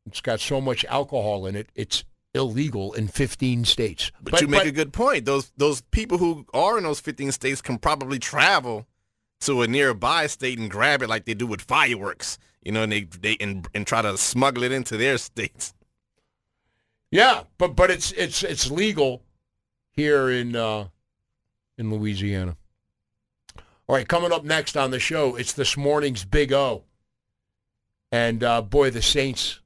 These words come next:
Speaker 1: looked really bad yesterday. As, as great as they looked in week one against the Green Bay Packers, they looked that, that bad, just as bad yesterday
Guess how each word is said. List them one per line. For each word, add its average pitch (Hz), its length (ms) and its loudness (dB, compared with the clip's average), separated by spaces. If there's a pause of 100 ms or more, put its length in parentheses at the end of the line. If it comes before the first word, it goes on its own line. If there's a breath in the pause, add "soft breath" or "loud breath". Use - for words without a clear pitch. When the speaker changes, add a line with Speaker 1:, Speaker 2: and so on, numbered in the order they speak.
(1120)
Speaker 1:
looked 117 240 -2
really 117 340 0
bad 107 300 2
yesterday. 101 640 -4 (180)
As, 120 240 0
as 117 280 -2
great 139 420 0
as 147 260 -2
they 143 160 0
looked 143 320 -2
in 123 180 0
week 139 180 0
one 131 300 0
against 120 380 -2
the 127 80 -2
Green 123 280 2
Bay 120 160 0
Packers, 113 640 0
they 151 200 2
looked 185 360 0 (280)
that, - 280 -2
that 170 280 0
bad, 165 360 0 (380)
just 208 380 0
as 196 160 -2
bad 175 440 0 (1080)
yesterday 127 720 0